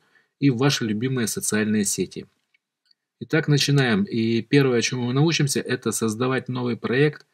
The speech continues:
и добавлять в него фото и видео. Вы можете держать ваш iPhone вертикально или горизонтально, но я рекомендую горизонтально.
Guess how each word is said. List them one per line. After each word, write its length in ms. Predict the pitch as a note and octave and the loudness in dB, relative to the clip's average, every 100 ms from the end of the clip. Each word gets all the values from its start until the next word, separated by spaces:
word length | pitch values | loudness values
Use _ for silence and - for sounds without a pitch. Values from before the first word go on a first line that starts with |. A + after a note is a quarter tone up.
| _ _ _ _ | _ _ _ _
и 120 | B2 | -4
добавлять 480 | A#2+ A2 A#2 C#3 C#3 | -2 0 2 4 2
в 40 | |
него 220 | A2 G#2+ G#2+ | 2 0 0
фото 480 | - C3+ A#2+ - _ | 0 0 2 -2 _
и 100 | A2+ | -2
видео. 440 | G2+ F#2+ F2+ E2+ D#2+ _ _ _ _ _ _ _ - | 0 -2 -4 -8 -12 _ _ _ _ _ _ _ 0
Вы 100 | C#3+ | 4
можете 320 | D#3+ D3 B2+ | 4 4 2
держать 380 | A#2 B2+ B2+ A2 | 0 2 0 0
ваш 240 | A2 G#2 | -2 -2
iPhone 380 | A2+ - B2 G#2 | -4 -4 -4 -2
вертикально 880 | G#2+ - - - E3+ E3 D#3+ D3 C#3 _ _ - | -2 -2 -6 -2 -2 0 -2 -2 -4 _ _ -4
или 200 | B2 A#2+ | 0 2
горизонтально, 1000 | A2 G#2+ G2+ A#2+ A2+ D#3+ E3 D3+ C#3 - _ - | 2 0 0 -4 -2 -2 0 0 0 -4 _ 0
но 80 | |
я 100 | C#3 | 4
рекомендую 540 | D3+ C#3 A2+ A2+ B2+ C3+ | 4 2 0 0 0 0
горизонтально. 800 | B2 G#2+ A2 G#2 G2 F2 E2 | 0 0 0 0 -2 -4 -8